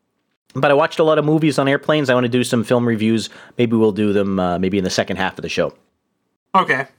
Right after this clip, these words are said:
Speaker 2: Film reviews on Rare Encounter.
Speaker 1: Yep. Um,
Speaker 2: Yeah, we need a jingle like that, maybe, like they got for Hog Story.
Speaker 1: No, for movie reviews.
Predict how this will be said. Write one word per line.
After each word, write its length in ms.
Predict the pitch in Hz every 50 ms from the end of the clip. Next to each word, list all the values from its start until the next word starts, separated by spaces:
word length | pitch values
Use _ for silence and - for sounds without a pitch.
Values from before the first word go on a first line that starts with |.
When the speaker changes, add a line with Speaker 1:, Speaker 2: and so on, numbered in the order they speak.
| _ _ _ _ _ _ _ _ _ _ _ _
Speaker 2:
Film 300 | 339 359 294 240 208 180
reviews 500 | 160 147 - 131 139 175 226 262 254 247
on 380 | 240 - - 240 294 302 277
Rare 300 | 226 196 196 220 247 277
Encounter. 720 | 302 294 254 269 311 330 320 - - 151 131 113 107 104 - _ _ _ _ _ _ _ _ _ _ _ _ -
Speaker 1:
Yep. 220 | 117 - - - - - - _ - - _ -
Um, 440 | 156 165 170 175 180 180 180 180 180
Speaker 2:
Yeah, 80 | 180 180
we 140 | 180 226 254
need 160 | 269 254 233
a 80 | 220
jingle 380 | 180 - 214 220 214 220 214 196
like 240 | 180 170 170 170 -
that, 400 | 180 160 156 156 160 156 - _ _
maybe, 420 | 175 160 156 151 139 147 143 143 139
like 300 | 139 175 170 170 165 -
they 100 | 180 160
got 220 | 170 170 165 -
for 120 | - 165 147
Hog 220 | 151 143 143 139
Story. 520 | - - - 135 123 123 120 127 131 123 - - _ _ _ _ _ _ - - - - - - - - - - - - - -
Speaker 1:
No, 460 | 90 101 135 135 107 95 90 85 85
for 440 | 85 - 98 87 82 80 78 76 73
movie 280 | 95 147 165 135 101 87
reviews. 640 | 80 67 62 67 67 69 - - - - -